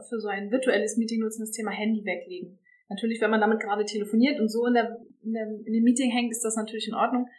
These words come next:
aber das wirklich mal auszuschalten oder auch, wenn ich meine Aufgabe wirklich machen möchte oder dieses Meeting machen möchte, mich wirklich darauf zu konzentrieren und einfach mal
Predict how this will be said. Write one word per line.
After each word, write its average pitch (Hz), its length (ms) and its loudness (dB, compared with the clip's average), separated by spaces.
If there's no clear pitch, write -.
aber 214 340 4
das 214 180 -6
wirklich 233 280 -4
mal 202 220 0
auszuschalten 220 920 2
oder 196 300 0
auch, 202 200 -2
wenn 196 120 -2
ich 208 100 -10
meine 185 380 0
Aufgabe 214 480 2
wirklich 220 420 -2
machen 240 320 6
möchte 240 260 4
oder 214 60 6
dieses 208 240 -2
Meeting 240 280 2
machen 214 200 0
möchte, 214 220 -4
mich 208 160 -6
wirklich 220 300 -6
darauf 202 360 0
zu 208 200 -10
konzentrieren 220 840 -4
und - 120 -10
einfach 196 340 -10
mal 185 380 -8